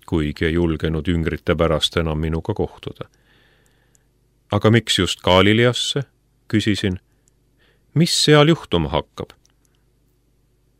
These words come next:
Berti Maria raputas pead ja ütles, „Ma ei tea. Ja miks peakski teadma? Kas ei piisa, et ta ise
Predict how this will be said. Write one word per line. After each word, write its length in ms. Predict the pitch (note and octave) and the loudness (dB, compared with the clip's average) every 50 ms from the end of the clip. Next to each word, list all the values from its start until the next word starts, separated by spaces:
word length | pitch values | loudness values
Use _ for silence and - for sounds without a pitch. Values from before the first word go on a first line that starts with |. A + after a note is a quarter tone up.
| _ _ _ - | _ _ _ 4
Berti 360 | C3+ D#3+ E3+ D#3+ - - A#2 | 6 6 6 6 2 2 2
Maria 380 | A2+ A#2 A2+ C3 D#3 D#3 C3 A2+ | 2 4 4 4 4 4 4 4
raputas 500 | B2 C3+ - - A2+ - - - - - | 4 2 2 0 -6 -4 0 0 0 2
pead 360 | - - B2+ C3 B2+ B2 - | 2 0 0 0 0 0 0
ja 100 | A2+ G2 | -2 -2
ütles, 420 | F#2 _ - - E2 D2+ - - _ _ _ _ _ _ _ _ _ _ _ _ _ _ _ _ - | -2 _ -6 -6 -4 -4 -4 -8 _ _ _ _ _ _ _ _ _ _ _ _ _ _ _ _ -6
„Ma 140 | A2 A#2 B2 | -4 -2 -2
ei 80 | B2+ - | -2 -2
tea. 240 | - F#3+ F3+ B2+ G2+ _ _ _ _ _ _ _ _ _ _ _ _ - | -4 -4 -2 -4 -6 _ _ _ _ _ _ _ _ _ _ _ _ -2
Ja 80 | C3 C#3 | 0 0
miks 200 | D#3+ - - - | 0 0 -2 2
peakski 460 | - F3+ E3+ - - - - D3+ C#3+ | 4 4 4 4 0 -4 -4 -4 -2
teadma? 480 | - C3+ A#2 G2 F2 - - F2+ E2+ - _ _ _ _ _ _ _ _ _ _ _ _ _ _ _ - | -2 -2 -2 -2 -2 -4 -6 -10 -10 -10 _ _ _ _ _ _ _ _ _ _ _ _ _ _ _ -6
Kas 220 | - C3 - - | -4 -2 0 2
ei 120 | F3+ F#3+ F#3 | 0 0 0
piisa, 480 | - F#3 F3+ E3+ D3 B2 - D3 C3+ | -2 -2 -2 0 -2 -2 0 0 0
et 100 | C3 - _ | -2 -2 _
ta 80 | - D3 | 0 0
ise 520 | E3+ F#3+ E3 - D3+ C#3 C3 B2 B2+ | 0 0 -2 0 0 2 2 2 0